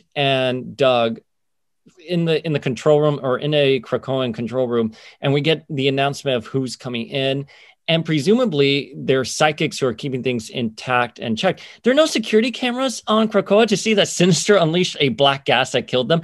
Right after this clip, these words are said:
Even a basic autopsy would put the time of death a lot earlier than what Sinister was claiming. I, I get it. They succ-, they succumbed to the wounds, but he killed them right then and there. And it just,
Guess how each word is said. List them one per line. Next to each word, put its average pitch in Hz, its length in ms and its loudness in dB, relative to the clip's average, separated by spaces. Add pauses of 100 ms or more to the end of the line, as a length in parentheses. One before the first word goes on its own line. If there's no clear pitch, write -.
(360)
Even 277 360 4 (280)
a 220 120 8
basic 175 800 0 (260)
autopsy 113 920 -2 (160)
would 160 160 0
put 190 200 0
the 170 80 0
time 160 360 4
of 143 180 0
death 139 340 2 (380)
a 151 80 6
lot 139 460 4
earlier 147 680 4 (180)
than 147 220 2
what 143 180 2
Sinister 139 460 0
was 117 260 -4 (140)
claiming. 117 440 -2
I, 156 200 0
I 165 80 2
get 147 140 4
it. 113 60 -2
They 127 60 -2
succ-, 135 400 -6
they 143 120 4
succumbed 151 380 -6
to 151 80 -2
the 120 60 -4
wounds, 156 400 0
but 147 360 0
he 139 180 -6
killed 214 320 -4
them 113 260 0
right 120 420 -4
then 120 180 0
and 110 160 2
there. 104 260 0 (400)
And 190 140 4
it 202 80 2
just, 247 280 0